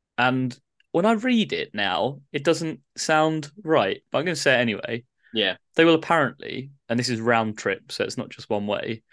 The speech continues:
Speaker 1: travel over ten thousand two hundred miles for just their away league games this year.
Speaker 2: Mad.
Speaker 1: Yeah, which is absurd. I think their longest
Speaker 2: Be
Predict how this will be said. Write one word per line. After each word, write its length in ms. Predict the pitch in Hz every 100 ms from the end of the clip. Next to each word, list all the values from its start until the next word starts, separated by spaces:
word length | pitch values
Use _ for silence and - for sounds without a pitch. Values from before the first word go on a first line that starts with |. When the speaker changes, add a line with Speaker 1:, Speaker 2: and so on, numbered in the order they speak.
| _ _ -
Speaker 1:
travel 340 | - 143 143
over 160 | 139 139
ten 460 | 139 - 160 160
thousand 560 | 143 147 143 135 139 135
two 300 | - 160 143
hundred 480 | 135 143 135 127 113
miles 680 | 131 127 - - - - - _ _
for 80 | -
just 400 | 113 135 127 -
their 160 | 135 127
away 300 | 123 120 120
league 280 | 117 117 104
games 320 | 101 113 107
this 220 | - -
year. 220 | - - - _ _ _
Speaker 2:
Mad. 680 | 147 139 160 151 120 107 - - _ -
Speaker 1:
Yeah, 260 | 107 98 - - _
which 240 | 127 120 -
is 220 | 127 113 -
absurd. 920 | 127 107 - - 147 113 - 64 - - _ _ _
I 60 | 123
think 180 | 135 139
their 380 | 135 127 127 - _ _ _ _
longest 1040 | 127 131 160 156 135 120 117 - - -
Speaker 2:
Be 60 | -